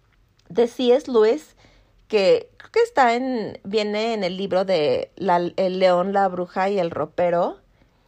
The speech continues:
y dice algo así como, "Las cosas nunca pasan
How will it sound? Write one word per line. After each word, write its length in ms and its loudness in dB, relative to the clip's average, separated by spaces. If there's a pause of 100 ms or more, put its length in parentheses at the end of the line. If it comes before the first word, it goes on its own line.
(500)
y 140 -4
dice 220 -4
algo 120 0
así 220 -6
como, 480 -4 (1200)
"Las 260 0
cosas 460 -4
nunca 460 -4
pasan 720 -4